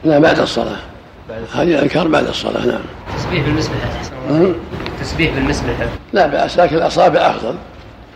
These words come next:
Speaker 1: لا، إذا سبح بالحصى أو مسبحة أو بالنوى، بالحصم أو غير ذلك، لا بأس، فعله بعض السلف وبعض الصحابيات، لكن الأصابع أفضل، كفعل النبي عليه الصلاة والسلام،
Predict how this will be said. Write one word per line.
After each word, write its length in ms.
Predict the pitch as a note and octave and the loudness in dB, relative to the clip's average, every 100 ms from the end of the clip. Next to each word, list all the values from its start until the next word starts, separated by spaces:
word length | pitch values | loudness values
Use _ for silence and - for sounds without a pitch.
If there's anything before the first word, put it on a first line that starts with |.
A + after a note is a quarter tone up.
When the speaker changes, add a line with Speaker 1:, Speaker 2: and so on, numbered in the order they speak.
| - | -2
Speaker 1:
لا، 180 | C#3+ C#3 | 0 2
إذا 120 | C#3 | 0
سبح 320 | D3 D3+ B2 | 0 -2 -2
بالحصى 360 | B2+ - D3 D3+ | -2 0 0 2
أو 260 | D3 C#3 | 2 2
مسبحة 440 | C3+ C3 D3 B2+ C#3+ | -2 -2 -2 0 0
أو 200 | B2+ C#3+ | -2 -2
بالنوى، 500 | D3 D3 D#3 D3+ B2 | 2 4 6 4 2
بالحصم 520 | C3 A#2 C#3+ D#3 D3+ | -4 -4 0 0 0
أو 180 | D#3 E3 | 0 0
غير 120 | E3 C#3 | 0 0
ذلك، 200 | F#3 B3 - - - - - | 0 -2 -8 -18 -18 -18 -4
لا 100 | B3+ | 0
بأس، 360 | C3 G#2+ - - - - | 2 0 -4 -12 -16 -6
فعله 380 | - D#3 F3 A#2+ B2 - - - - - - | 0 2 2 0 -4 -10 -14 -18 -20 -18 -4
بعض 120 | B2 | 0
السلف 420 | B2+ - D#3+ D3 C3+ | 0 2 2 2 2
وبعض 160 | B2 | 2
الصحابيات، 680 | B2+ - - B2 C3+ D3+ D3 - - - - - - | 0 -4 -4 -2 -2 -6 -10 -14 -20 -20 -18 -10 -2
لكن 280 | F3+ D3 | 0 2
الأصابع 560 | E3+ D#3 F3+ F#3+ D#3 D#3+ | 0 0 2 2 0 -2
أفضل، 180 | A#2 A#2 - - - - - | -2 -8 -10 -18 -18 -18 -10
كفعل 220 | F3 C#3+ E3 | -2 2 4
النبي 300 | E3 D3 C3+ | 4 4 4
عليه 180 | C3+ | 4
الصلاة 280 | A#2+ C3+ C#3+ | 4 4 4
والسلام، 380 | C#3+ - - F#2 | 4 2 -2 -6